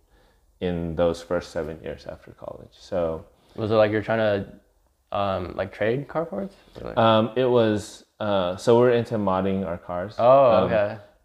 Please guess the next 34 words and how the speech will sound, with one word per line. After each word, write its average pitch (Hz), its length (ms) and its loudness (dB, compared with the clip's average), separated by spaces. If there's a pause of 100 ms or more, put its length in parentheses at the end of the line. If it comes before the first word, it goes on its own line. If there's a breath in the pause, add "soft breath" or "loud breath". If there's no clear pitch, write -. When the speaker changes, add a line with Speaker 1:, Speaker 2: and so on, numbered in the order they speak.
(100)
Speaker 1:
and, 95 500 0 (240)
um, 92 520 -6 (320)
imagine 101 580 0
oh 98 140 2
one, 92 720 0 (160)
like, 87 240 -10
oh 92 160 -2
two, 90 420 -4
like, 87 220 -2
Speaker 2:
Uh-huh. 101 100 -4
Speaker 1:
it, 101 140 -2
it's 104 180 -4
hard 123 280 4
to 110 100 -4
find 95 480 -4
the - 60 -4
parts. - 600 -10 (580 soft breath)
Um, 92 320 0
Speaker 2:
Okay. 98 180 0
Speaker 1:
even 147 180 6
before 110 280 2
that, 92 160 2
it - 20 0
was, 78 120 -4
like, 76 140 -8
catalogs, 82 640 -6
right? - 260 -8
So 117 120 -4 (100)
Speaker 2:
Mm. 101 300 -4 (220)
Speaker 1:
two 117 120 -2
thousand 104 360 4
one, 87 340 -2
you 92 100 -4
know, 87 280 -4